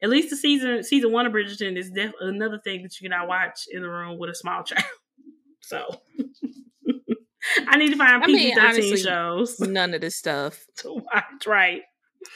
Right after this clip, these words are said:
Speaker 1: It's so hard.
Speaker 2: Uh, yeah,
Speaker 1: It's so
Speaker 2: I really
Speaker 1: hard.
Speaker 2: wanted to start up Daria again since, um, our last convo,
Speaker 1: I
Speaker 2: but
Speaker 1: have been watching Daria. It's
Speaker 2: Oh,
Speaker 1: been
Speaker 2: you
Speaker 1: my
Speaker 2: have?
Speaker 1: comfort show the past, like, week or two.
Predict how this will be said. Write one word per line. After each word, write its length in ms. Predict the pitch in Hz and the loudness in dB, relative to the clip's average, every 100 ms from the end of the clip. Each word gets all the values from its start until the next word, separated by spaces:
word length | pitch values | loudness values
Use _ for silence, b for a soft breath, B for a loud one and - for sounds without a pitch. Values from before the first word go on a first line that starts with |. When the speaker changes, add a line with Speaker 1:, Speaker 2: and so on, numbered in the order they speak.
| B B B B B - | B B B B B -12
Speaker 1:
It's 120 | 214 | -8
so 200 | 262 254 | -4 -2
hard. 380 | 240 240 180 156 | 2 2 2 -2
Speaker 2:
Uh, 640 | 220 302 311 302 302 302 277 _ _ - - | -4 -4 -4 -4 -6 -8 -12 _ _ -20 -16
yeah, 420 | 208 220 247 240 214 | -8 -2 0 2 2
Speaker 1:
It's 40 | |
so 60 | 226 247 | 2 0
Speaker 2:
I 40 | |
really 200 | 254 294 | -2 -4
Speaker 1:
hard. 80 | 269 | -4
Speaker 2:
wanted 260 | 247 233 233 | -2 -2 -2
to 100 | 220 | -4
start 320 | - 220 208 | -2 -2 0
up 160 | 208 139 | 0 -2
Daria 500 | 175 175 208 202 170 | -2 0 0 0 -4
again 440 | 165 165 165 175 | -4 -4 -2 -4
since, 480 | 214 180 165 - - | -6 -8 -8 -8 -10
um, 460 | 165 165 160 156 - | -8 -6 -6 -8 -6
our 120 | 156 | -6
last 360 | 160 160 175 - | -4 -4 -6 -10
convo, 520 | 139 147 139 139 147 - | -10 -10 -6 -6 0 6
Speaker 1:
I 140 | 240 | 8
Speaker 2:
but 20 | |
Speaker 1:
have 300 | 240 247 247 | 8 4 2
been 120 | 240 | 0
watching 320 | 220 220 226 208 | 2 0 0 0
Daria. 720 | 196 190 190 175 175 190 190 - | 2 2 2 -2 -4 -4 -8 -10
It's 160 | 208 190 | -8 0
Speaker 2:
Oh, 80 | 185 | 2
Speaker 1:
been 60 | |
Speaker 2:
you 60 | 190 | 4
Speaker 1:
my 40 | |
Speaker 2:
have? 220 | 180 165 160 | 6 6 4
Speaker 1:
comfort 160 | 180 185 | 0 -8
show 240 | 196 175 | -6 -4
the 80 | 175 | -4
past, 360 | 185 175 175 180 | -4 -2 -2 -2
like, 200 | 175 175 | -4 -4
week 200 | 170 175 | -10 -10
or 60 | |
two. 560 | 175 175 170 170 185 | -12 -10 -8 -8 -10